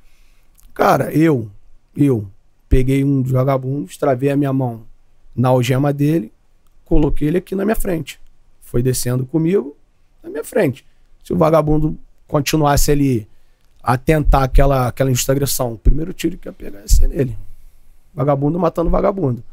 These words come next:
Só que aí a gente revidou mais uma vez a injusta agressão, conseguimos descer, chegamos ali embaixo. A supervisão deu o apoio,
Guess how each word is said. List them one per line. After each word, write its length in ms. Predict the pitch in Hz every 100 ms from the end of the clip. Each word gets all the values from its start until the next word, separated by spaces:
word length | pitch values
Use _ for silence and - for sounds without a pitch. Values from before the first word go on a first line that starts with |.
| - _ _ _
Só 200 | - -
que 120 | 131
aí 380 | 151 143 151 151
a 80 | 139
gente 460 | 143 139 - 143 123 - - - -
revidou 400 | 131 131 135 131
mais 200 | 135 143
uma 160 | 156
vez 220 | 135 131
a 40 | 131
injusta 260 | 123 -
agressão, 520 | 135 135 - 139 156 160 - _ _ _
conseguimos 680 | - 143 143 139 135 147 135
descer, 640 | 127 131 - 139 147 165 175 -
chegamos 400 | - 131 135 139
ali 140 | 147
embaixo. 460 | 147 131 120 - - - - -
A 40 |
supervisão 560 | - - 131 127 127 131
deu 160 | 135
o 60 | 135
apoio, 500 | 127 - 151 160 170